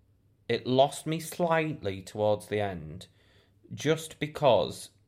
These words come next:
the alien changes form. And I don't, there was something about it just went on a bit long, and then the way it ended and Dan, O J was fine,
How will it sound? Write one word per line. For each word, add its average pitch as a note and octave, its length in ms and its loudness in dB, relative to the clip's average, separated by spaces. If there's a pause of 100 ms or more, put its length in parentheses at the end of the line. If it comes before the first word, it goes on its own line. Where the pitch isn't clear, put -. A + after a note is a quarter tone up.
(140)
the A#2+ 200 2
alien C3+ 520 2
changes B2 680 2
form. F#2 640 0 (2750)
And B2 380 -2
I A#2 100 -2
don't, F3 440 -6
there G2 80 -10
was D3+ 120 -8
something F3+ 380 -2
about D#3 400 0
it B2+ 180 -4
just D3 240 -6
went C#3+ 200 2
on C#3+ 160 2
a D3+ 80 2
bit C#3 260 0
long, C3+ 420 2
and A#2+ 160 -2
then A2+ 380 -4 (1500)
the C3+ 100 2
way C3 260 8
it A#2 80 4
ended B2+ 460 0
and G#2 320 -4
Dan, A#2 380 -2
O A2+ 180 4
J A2+ 260 0
was A2 240 -2
fine, A2+ 680 2